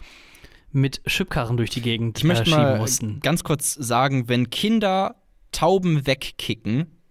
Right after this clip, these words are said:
Speaker 2: dann darf man auch die Kinder wegkicken. Das ist ab jetzt einfach eine Regel, die ich gerade erfunden hab, weil ich finde das super asozial von Kindern, dass sie einfach die Tauben, wenn die irgendwie nah rankommen, dann, dann sind die Kinder, äh,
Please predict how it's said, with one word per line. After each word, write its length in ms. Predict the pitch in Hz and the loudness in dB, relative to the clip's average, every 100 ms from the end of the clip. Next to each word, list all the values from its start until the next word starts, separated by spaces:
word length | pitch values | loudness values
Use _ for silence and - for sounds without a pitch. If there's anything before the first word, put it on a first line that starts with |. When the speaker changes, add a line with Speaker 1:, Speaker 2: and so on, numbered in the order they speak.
| _ | _
Speaker 2:
dann 120 | 110 | -4
darf 300 | 113 113 147 | 0 0 2
man 280 | 151 135 135 | 2 2 0
auch 200 | - 113 | -2 -6
die 120 | - 107 | -6 -6
Kinder 300 | 117 107 92 | -2 -2 -2
wegkicken. 480 | 87 - 104 76 92 - | -8 -12 -12 -12 -14 -6
Das 160 | 113 | -4
ist 100 | 143 | -2
ab 120 | 139 120 | -2 -2
jetzt 220 | 143 147 | -4 -2
einfach 260 | 151 131 127 | -4 -2 -2
eine 140 | 107 | -2
Regel, 280 | 123 185 185 | 0 0 0
die 60 | 151 | -2
ich 80 | - | -2
gerade 360 | 131 127 123 | 0 2 2
erfunden 380 | 110 110 160 170 | -2 -4 -2 0
hab, 160 | 156 151 | -2 -2
weil 60 | |
ich 60 | 110 | -4
finde 140 | 139 | -2
das 80 | 117 | -2
super 220 | 165 - | -4 -6
asozial 380 | 147 131 110 110 | -6 -6 -4 -4
von 120 | 107 | -4
Kindern, 380 | 107 135 117 113 123 - - - | -4 0 0 -2 -6 -16 -20 -8
dass 160 | 120 | -4
sie 80 | 113 | -4
einfach 280 | 117 147 143 | -4 -4 -4
die 180 | - 117 | -6 -8
Tauben, 460 | - 147 170 170 175 - - - | -2 0 2 0 -2 -12 -10 -4
wenn 80 | |
die 80 | 135 | -2
irgendwie 240 | 143 139 123 | 0 -2 0
nah 220 | 123 135 | 0 0
rankommen, 500 | 135 156 156 156 147 | 2 0 0 2 2
dann, 260 | 113 117 117 | 2 0 0
dann 180 | 117 | -2
sind 160 | 113 127 | -2 -6
die 60 | - | -4
Kinder, 640 | 139 127 123 120 127 | 0 2 0 0 -2
äh, 60 | 123 | 0